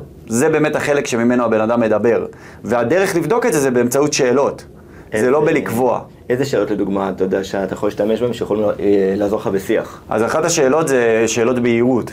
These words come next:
Speaker 1: כמו שעכשיו שאלתי אותך, התחלת להגיד משהו ושאלתי אותך מה הכוונה. אז כשאנשים
Speaker 2: אוקיי.
Speaker 1: משתמשים ב-, ב-, במושגים תיאוריים,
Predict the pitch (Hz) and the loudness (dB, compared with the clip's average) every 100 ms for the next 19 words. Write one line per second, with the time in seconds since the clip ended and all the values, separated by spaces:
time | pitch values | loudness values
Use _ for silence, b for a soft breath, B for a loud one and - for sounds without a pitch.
0 | - 123 131 - 147 147 131 113 107 - | -6 -4 -2 -2 -2 0 0 0 -2 -2
1 | 104 - 131 127 110 143 180 156 113 98 | -4 -2 0 0 0 2 2 0 -4 -2
2 | 120 123 120 113 117 113 101 101 113 101 | 0 0 -2 -2 -2 -2 -2 0 -2 -4
3 | - B B B - - 113 113 139 143 | -10 B B B -10 -2 -2 0 -2 -2
4 | 139 113 - 139 127 117 113 110 117 107 | -2 -2 0 2 2 4 2 2 2 0
5 | 104 107 107 - 110 117 143 139 131 110 | 0 0 0 0 0 0 0 0 2 2
6 | 110 110 139 208 | 2 2 2 -2